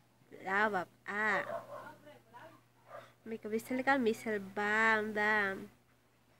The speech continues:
Every time show up, love up, ah.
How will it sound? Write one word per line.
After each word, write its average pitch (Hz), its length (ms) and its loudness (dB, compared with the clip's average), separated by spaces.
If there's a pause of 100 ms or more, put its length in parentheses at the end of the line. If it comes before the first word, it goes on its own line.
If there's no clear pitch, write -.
(920)
Every 233 240 -6
time 233 240 4
show 226 400 2
up, 240 240 4 (480)
love 208 400 2
up, - 20 -16 (140)
ah. 208 320 0